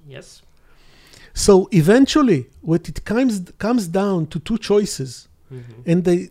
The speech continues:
Speaker 2: and, and, and, and, and you have to choose one, you don't have a choice. You have a gun to your head and you have to choose one. You have to choose one. So, I mean, you can probably give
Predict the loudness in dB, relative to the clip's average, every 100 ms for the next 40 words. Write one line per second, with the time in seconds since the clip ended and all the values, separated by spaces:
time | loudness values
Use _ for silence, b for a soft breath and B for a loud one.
0 | -6 -6 -4 -4 -6 -6 -8 -8 _ -4
1 | -4 -2 0 2 4 4 2 0 -2 0
2 | 0 0 0 0 -2 -6 _ _ _ b
3 | b _ _ -2 4 4 4 2 2 0
4 | 2 2 2 0 2 2 2 0 0 0
5 | 2 2 2 2 0 -2 -4 -6 -4 -2
6 | -2 -2 -4 B B B 6 8 6 4
7 | 0 2 2 2 4 2 2 -4 -16 B
8 | B B -6 2 4 4 2 -2 -2 0
9 | -2 B B B B -20 -2 2 2 2
10 | 0 0 -6 -6 2 4 4 4 2 0
11 | 0 -2 b b b b b _ -6 0
12 | 2 2 0 -8